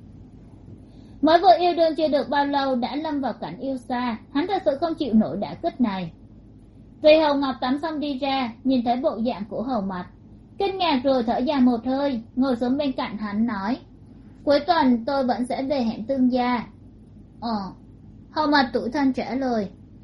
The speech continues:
"Mỗi ngày chúng ta có thể gọi video." "Ờ." Đàn Diệt Hành và Thâm Quan Cảnh cũng yêu, cũng thế mà, bọn họ cũng yêu xa đấy thôi. "Ờ." Tùy Hầu Ngọc hôn một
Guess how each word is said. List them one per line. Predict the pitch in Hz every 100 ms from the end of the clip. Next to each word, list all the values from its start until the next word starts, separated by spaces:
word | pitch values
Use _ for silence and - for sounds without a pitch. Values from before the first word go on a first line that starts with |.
| - - -
"Mỗi | 302
ngày | 370 339 262
chúng | 269
ta | 320
có | 311 349
thể | 359 208
gọi | 214
video." | 220 277 262 269 - 254 262 202 - - - - - -
"Ờ." | 196 220 190 143 - - - - - - -
Đàn | 302 302
Diệt | 302 294
Hành | 277
và | 269
Thâm | 269 311
Quan | 302 311
Cảnh | 294 190
cũng | 208 233
yêu, | 269 294 277
cũng | 247 233
thế | 285 233
mà, | 285 277 214 -
bọn | 254 254
họ | 214
cũng | 226 240
yêu | 311
xa | - 262
đấy | 233 233 240
thôi. | 262 254 247 - - - - - - -
"Ờ." | 233 208 170 - - - - - - - -
Tùy | -
Hầu | 330 311
Ngọc | 302 277
hôn | 339
một | 339